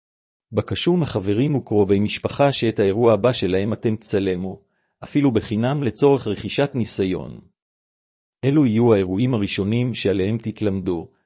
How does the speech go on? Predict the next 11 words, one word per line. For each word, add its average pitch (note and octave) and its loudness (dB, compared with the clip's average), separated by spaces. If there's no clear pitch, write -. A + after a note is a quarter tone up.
תצברו B2 -2
ניסיון B2+ 0
חשוב A2+ -2
ותלמדו A2 -2
מטעויות. F#2+ -4
כיצד C3+ 0
לפרסם B2 -2
את C3 -6
עצמכם A2+ -4
כצלמי G2+ -2
חתונות? G#2 -6